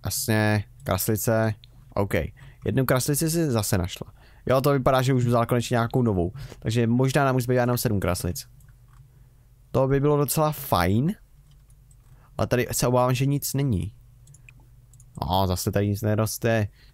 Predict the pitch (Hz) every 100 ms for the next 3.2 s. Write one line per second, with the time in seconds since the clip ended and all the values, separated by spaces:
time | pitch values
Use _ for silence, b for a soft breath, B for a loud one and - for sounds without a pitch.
0 | - 117 113 117 123 123 117 - 123 127
1 | 127 123 120 - - - - - - -
2 | - - - 123 113 123 123 131 120 120
3 | 135 123